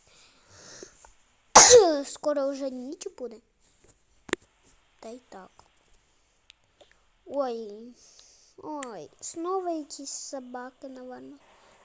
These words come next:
приходять. О, виключаю. Все, давай дальше. Давай я подержу. О, дякую. Алешка. Так.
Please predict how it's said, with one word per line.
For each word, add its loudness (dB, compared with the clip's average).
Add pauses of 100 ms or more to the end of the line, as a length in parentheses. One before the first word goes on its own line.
(120)
приходять. -20 (2750)
О, -2 (680)
виключаю. -16 (1040)
Все, -8
давай -6
дальше. -12 (400)
Давай -12
я -10
подержу. -20 (160)
О, -10
дякую. -16 (840)
Алешка. -18 (600)
Так. -12